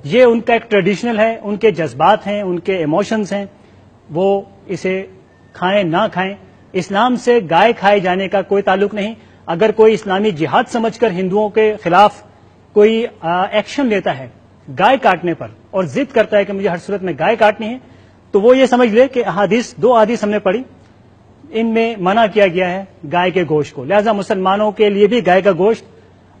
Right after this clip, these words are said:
बेहतर नहीं है, मजबूरी में खाया जा सकता है, लेकिन उसके लिए कोई जिहाद नहीं किया जा सकता, उसके लिए कोई हंगामा खड़ा नहीं किया जा सकता और उसकी खातिर ये जो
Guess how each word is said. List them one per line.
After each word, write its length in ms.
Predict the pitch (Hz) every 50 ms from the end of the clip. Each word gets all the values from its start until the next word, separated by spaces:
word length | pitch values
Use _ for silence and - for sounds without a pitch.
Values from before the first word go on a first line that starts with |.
| _ _ _ _ -
बेहतर 400 | 139 156 196 208 208 294 285 269
नहीं 200 | 262 220 233 240
है, 160 | 226 247 240 202
मजबूरी 480 | 196 190 156 151 170 214 247 254 233
में 160 | 202 202 202
खाया 240 | 196 - 175 170 165
जा 180 | 156 156 147 147
सकता 280 | - 156 - - 175
है, 120 | 165 220 233 - - _ _ - 170
लेकिन 200 | 185 180 208 196
उसके 260 | 185 - - 240 214
लिए 180 | 190 202 214 214
कोई 160 | 214 214 190 147
जिहाद 480 | 139 175 160 175 202 220 196 175 185 - - - - _ _ _ -
नहीं 360 | 147 151 175 170 175 240 262
किया 180 | - 226 233 233
जा 140 | 202 220 214
सकता, 360 | - 226 220 - - 233 226 226 - _ _ _ _ - 196
उसके 260 | 190 - - 226 214
लिए 140 | 208 208 202
कोई 160 | 208 214 202
हंगामा 460 | 156 156 170 175 180 202 214 226 226
खड़ा 220 | 214 202 208 220 214
नहीं 180 | 208 196 226 196
किया 140 | 226 214 202
जा 140 | 196 196
सकता 340 | 180 - 196 - - 202 196 - _ _ _ _ _ -
और 100 | 190 202
उसकी 220 | 202 196 - 233
खातिर 440 | 196 - - 185 - 214 208 208 208 - - - - - -
ये 60 | 170
जो 380 | 160 180 190 190 190 196 202 196